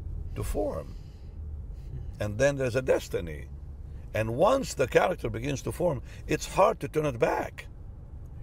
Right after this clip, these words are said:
because that habit becomes regular.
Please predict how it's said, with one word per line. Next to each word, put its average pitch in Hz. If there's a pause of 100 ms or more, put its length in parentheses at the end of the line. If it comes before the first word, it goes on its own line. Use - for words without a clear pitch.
(680)
because 127
that 98
habit 156
becomes 120
regular. 135